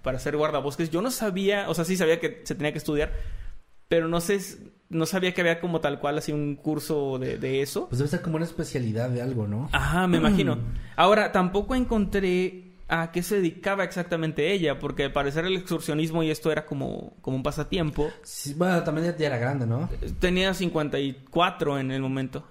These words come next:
Speaker 1: Ajá.
Speaker 2: Bueno, pues sí,
Speaker 1: O sea,
Speaker 2: claro.
Speaker 1: como para estar jubilada no creo, pero sí, me imagino que tenía algún, igual, era pandemia, probablemente, eh, igual y podía trabajar desde casa, pero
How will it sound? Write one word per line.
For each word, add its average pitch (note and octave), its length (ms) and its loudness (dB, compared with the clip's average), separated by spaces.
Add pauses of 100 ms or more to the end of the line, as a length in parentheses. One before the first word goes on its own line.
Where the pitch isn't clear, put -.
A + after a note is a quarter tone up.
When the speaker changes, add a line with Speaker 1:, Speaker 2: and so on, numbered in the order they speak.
Speaker 1:
Ajá. D#3 140 -6
Speaker 2:
Bueno, E3 220 -2
pues - 120 -16
sí, - 80 -14
Speaker 1:
O - 40 -14
sea, - 60 -20 (120)
Speaker 2:
claro. E3 100 2
Speaker 1:
como D#3+ 140 2
para D#3 120 6
estar E3+ 160 -2
jubilada G3+ 440 0
no F#3+ 120 -6
creo, G#3 240 0
pero G#3+ 180 2
sí, B3 200 0
me A3 80 4
imagino A3 320 0
que A3 80 0
tenía F3+ 240 -2
algún, F3+ 520 0 (440)
igual, F3 360 4
era D#3+ 220 4
pandemia, D#3 400 4
probablemente, C#3+ 960 2
eh, C3 500 -4
igual C#3+ 280 2
y C#3+ 60 -2
podía C#3+ 300 -2
trabajar D3 300 -2
desde C#3+ 220 -2
casa, D3+ 300 -6
pero - 320 -6